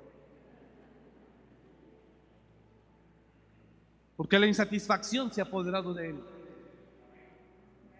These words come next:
Y no puede estar contento con lo que tiene. Y no puede ver ni lo que tiene, ni lo que Dios le ha dado, ni quién es.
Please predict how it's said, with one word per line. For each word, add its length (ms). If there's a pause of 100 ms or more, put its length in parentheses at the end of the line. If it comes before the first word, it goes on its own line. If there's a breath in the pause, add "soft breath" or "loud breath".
(800)
Y 80
no 160
puede 180
estar 260
contento 560
con 140
lo 100
que 80
tiene. 220 (580)
Y 120
no 180
puede 240
ver 160
ni 120
lo 120
que 100
tiene, 260
ni 100
lo 120
que 120
Dios 160
le 100
ha 60
dado, 240
ni 140
quién 260
es. 260